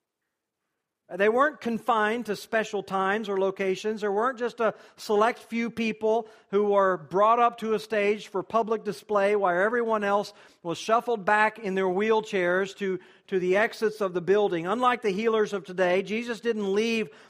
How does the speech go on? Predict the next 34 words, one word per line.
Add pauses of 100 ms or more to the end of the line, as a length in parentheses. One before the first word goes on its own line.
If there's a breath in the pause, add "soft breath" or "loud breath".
(140 loud breath)
long
lines
of
disappointed
people.
There
were
no (240 loud breath)
prearranged
meetings.
There
were
no
screening (680 soft breath)
of
potential
candidates. (220 soft breath)
In
fact,
when
you
read
about
Christ's
healing
ministry,
this
is
what
you
read.
Things
like
Luke